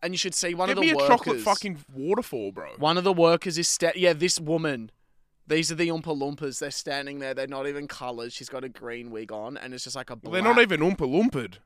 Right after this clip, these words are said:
Speaker 2: They're skinny.
Speaker 1: What do you mean?
Speaker 2: Aren't Oompa Loompas fat?
Speaker 1: Oompa Loompas are small people.
Speaker 2: Oh.
Speaker 1: I don't know what the proper term is.
Speaker 2: Midget.
Speaker 1: You can't say midget.
Speaker 2: Yes, you can say
Speaker 1: Or
Speaker 2: midget.
Speaker 1: dwarf. You can't s-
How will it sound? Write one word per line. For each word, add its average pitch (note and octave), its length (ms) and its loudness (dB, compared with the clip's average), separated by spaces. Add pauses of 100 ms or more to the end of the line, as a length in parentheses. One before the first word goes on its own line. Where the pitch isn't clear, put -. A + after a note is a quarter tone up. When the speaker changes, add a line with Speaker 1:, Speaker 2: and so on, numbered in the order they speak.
(140)
Speaker 2:
They're C#3+ 100 -4
skinny. F3 560 -4 (800)
Speaker 1:
What C3+ 80 -16
do D3+ 40 -12
you D#3 60 -12
mean? - 300 -18 (300)
Speaker 2:
Aren't F#3+ 180 -8 (100)
Oompa F#3 100 -12
Loompas D#3 280 -12
fat? A2 260 -10 (600)
Speaker 1:
Oompa D3+ 180 -8
Loompas D3+ 440 -10 (100)
are B2 380 0
small A#2 480 -6
people. F2+ 500 -16 (160)
Speaker 2:
Oh. F2+ 180 -18 (140)
Speaker 1:
I A#2 100 -10
don't A#2 100 -14
know A2+ 80 -12
what G2+ 100 -14
the - 80 -18
proper - 240 -12
term E2 300 -14
is. F2 340 -20
Speaker 2:
Midget. G2+ 260 -14
Speaker 1:
You - 60 -16
can't B2 200 -10
say A#2+ 120 -10
midget. G#2 500 -18
Speaker 2:
Yes, - 200 -14
you A#3 80 -14
can A3 240 -16
say A3 160 -14
Speaker 1:
Or F#3+ 40 -14
Speaker 2:
midget. B2+ 380 -14
Speaker 1:
dwarf. A2 460 -12
You A2+ 60 -18
can't A#2 260 -16
s- - 80 -20